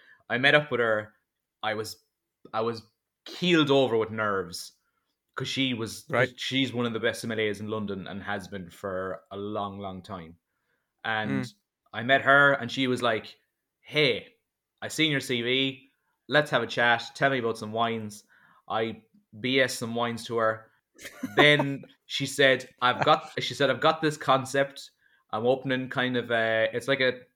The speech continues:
Speaker 1: it's a restaurant that does small plates, so tapas style, but there's gonna be a heavy emphasis on wine, and I'm literally writing a bit of a dream wine list, and it's gonna be a shop." So, and she said, "There's gonna be a chance to learn, there's gonna be da, da, da, da, da, da." And I was like, "I'm in. Definitely.
Speaker 2: Mm.
Speaker 1: Hundred percent."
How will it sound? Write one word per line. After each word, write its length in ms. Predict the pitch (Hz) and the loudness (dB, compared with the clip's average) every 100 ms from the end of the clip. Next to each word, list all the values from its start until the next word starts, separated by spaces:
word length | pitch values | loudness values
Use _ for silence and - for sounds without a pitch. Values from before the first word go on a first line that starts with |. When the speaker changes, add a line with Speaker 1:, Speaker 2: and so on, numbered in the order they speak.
| _ - | _ -14
Speaker 1:
it's 180 | 107 | -4
a 280 | 120 117 113 | 0 0 0
restaurant 380 | 110 143 147 139 | 0 0 0 -4
that 80 | 123 | -4
does 180 | 120 - | -6 -4
small 300 | 123 127 123 | 0 0 0
plates, 320 | 117 120 - | 0 0 -2
so 60 | 110 | -8
tapas 340 | - 113 - | -4 -4 -4
style, 360 | - 127 131 135 | -4 0 0 0
but 360 | 139 _ - 107 | -6 _ -14 -12
there's 80 | 107 | -8
gonna 60 | 110 | -8
be 60 | |
a 40 | 107 | -2
heavy 300 | 139 131 127 | 0 2 0
emphasis 360 | 107 101 113 | -2 -8 -10
on 120 | 110 107 | -8 -4
wine, 280 | 113 120 110 | -2 -2 -6
and 100 | 107 | -8
I'm 140 | 107 | -6
literally 280 | 110 123 110 | -2 -2 0
writing 240 | 113 110 104 | -2 -2 -4
a 40 | |
bit 100 | 107 | -6
of 60 | 107 | -6
a 40 | |
dream 280 | 104 113 107 | -6 -6 -6
wine 240 | 107 107 | -6 -8
list, 200 | 101 95 - | -10 -12 -10
and 120 | 107 | -10
it's 100 | 104 | -10
gonna 140 | - 90 | -12 -12
be 100 | 92 | -12
a 40 | |
shop." 280 | - 98 - _ _ _ _ _ _ _ | -8 -10 -12 _ _ _ _ _ _ _
So, 600 | - 101 101 104 104 - | -8 -4 -2 -2 -4 -6
and 120 | 101 | -12
she 80 | 98 | -12
said, 120 | 107 | -10
"There's 140 | 101 104 | -12 -10
gonna 100 | 104 | -8
be 60 | |
a 20 | |
chance 300 | 101 139 147 | 0 0 0
to 60 | 147 | 0
learn, 360 | 135 131 127 123 | 2 2 0 -2
there's 160 | 110 | -4
gonna 140 | 113 101 | -2 -6
be 160 | 101 | -6
da, 180 | 95 131 | -6 -4
da, 80 | 131 | -2
da, 180 | 120 117 | -2 -2
da, 160 | 117 113 | -4 -4
da, 120 | 110 | -4
da." 140 | 104 98 _ _ _ - | -4 -8 _ _ _ -4
And 120 | 120 | 2
I 120 | 147 | 4
was 160 | 123 101 | 2 -2
like, 200 | 87 - _ _ _ - | -12 -14 _ _ _ -8
"I'm 120 | 220 | -2
in. 280 | 330 160 - _ _ _ _ _ | -2 -2 -8 _ _ _ _ _
Definitely. 420 | 208 214 143 92 - | 2 2 0 -8 -10
Speaker 2:
Mm. 260 | 117 117 113 | -8 -6 -2
Speaker 1:
Hundred 140 | 208 202 | -2 -2
percent." 440 | 180 180 107 - | 0 0 0 -8